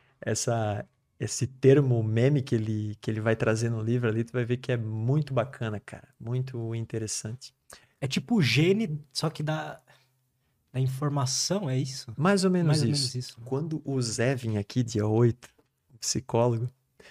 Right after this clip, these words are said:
Speaker 1: tu joga na cara dele esse negócio do Richard Dawkins. Fala assim, eu comecei a ler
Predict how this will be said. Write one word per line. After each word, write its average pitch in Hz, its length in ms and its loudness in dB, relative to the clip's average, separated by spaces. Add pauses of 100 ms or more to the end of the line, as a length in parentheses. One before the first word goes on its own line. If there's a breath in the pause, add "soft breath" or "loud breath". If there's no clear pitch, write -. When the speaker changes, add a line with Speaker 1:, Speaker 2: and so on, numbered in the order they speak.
(400 loud breath)
Speaker 1:
tu 139 160 -4
joga 120 400 2
na 127 200 2
cara 123 340 -2
dele 117 300 2
esse - 180 -4
negócio 113 500 -2
do 117 160 -2
Richard 117 380 -2
Dawkins. 104 320 -2
Fala 151 220 -2
assim, 151 160 -6
eu 190 40 -4
comecei 170 440 -4
a 175 60 -2
ler 143 380 -2